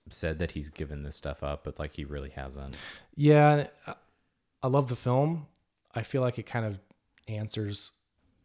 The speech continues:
Speaker 2: the wrong questions.
Speaker 1: Mm.
Speaker 2: I think. Because it,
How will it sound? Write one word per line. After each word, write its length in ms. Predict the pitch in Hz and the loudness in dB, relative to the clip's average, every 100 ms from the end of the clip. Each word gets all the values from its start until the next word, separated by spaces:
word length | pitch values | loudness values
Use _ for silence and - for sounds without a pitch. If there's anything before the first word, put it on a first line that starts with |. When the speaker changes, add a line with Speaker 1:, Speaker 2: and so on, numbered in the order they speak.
| _ _ _ _ _ - | _ _ _ _ _ -12
Speaker 2:
the 180 | 110 | -8
wrong 380 | 101 98 98 95 | -6 -4 -4 -6
questions. 680 | - 90 - - - - - _ _ - | -6 -8 -8 -10 -10 -12 -12 _ _ -10
Speaker 1:
Mm. 340 | 87 85 76 76 - _ _ _ _ _ _ _ _ _ _ - | -6 -4 -4 -8 -14 _ _ _ _ _ _ _ _ _ _ -12
Speaker 2:
I 100 | 98 | -12
think. 420 | - 87 - - _ _ _ _ _ _ _ _ - | -12 -16 -16 -20 _ _ _ _ _ _ _ _ -8
Because 580 | 113 - 110 104 101 - | -6 -2 -2 0 -2 -2
it, 240 | 117 107 | -6 -8